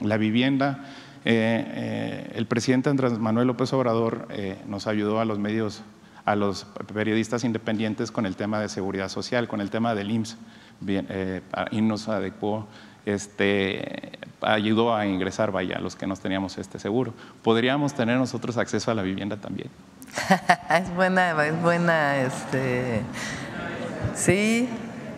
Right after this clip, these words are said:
Speaker 2: Pues, ¿tienen Infonavit también?
Speaker 1: No, solamente es el, el seguro.
Speaker 2: Ah, pues lo vamos a ver.
Speaker 1: <laughs>
Speaker 2: Ahí,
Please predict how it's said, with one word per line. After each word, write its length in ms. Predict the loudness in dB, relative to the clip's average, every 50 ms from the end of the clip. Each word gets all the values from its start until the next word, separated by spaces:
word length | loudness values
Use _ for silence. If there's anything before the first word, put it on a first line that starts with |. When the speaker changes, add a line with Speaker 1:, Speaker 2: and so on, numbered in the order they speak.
| -12 -12 -12 -12 -12 -12 -12 -14 -14 -16 -16 -16 -4 2
Speaker 2:
Pues, 160 | 2 2 4 4
¿tienen 340 | 4 4 4 4 4 4
Infonavit 600 | 2 2 2 4 4 4 4 4 2 2 0 2
también? 380 | 4 4 4 4 4 2 0 0 -2 -6 -8 -10 -14 -14 -16 -16 -16 -16 -16 -16 -14 -14 -12 -2 0
Speaker 1:
No, 360 | 2 2 2 0 -6 -10 -10 -10 -10 -2
solamente 580 | 2 4 4 4 4 4 2 2 2 2 2
es 140 | 2 2 0
el, 440 | 0 2 2 0 0 -2 -2 -4 -4 -4
el 100 | -4 -4
seguro. 360 | -4 -2 -2 0 0 0 0 2
Speaker 2:
Ah, 280 | 4 4 4 4 2 2
pues 140 | 0 2 4
lo 120 | 4 4
vamos 300 | 4 2 2 2 2 4
a 80 | 4 4
ver. 200 | 4 2 0 0
Speaker 1:
<laughs> 540 | -2 -6 -10 -10 -12 -12 -10 -8 -2 0 2
Speaker 2:
Ahí, 100 | 2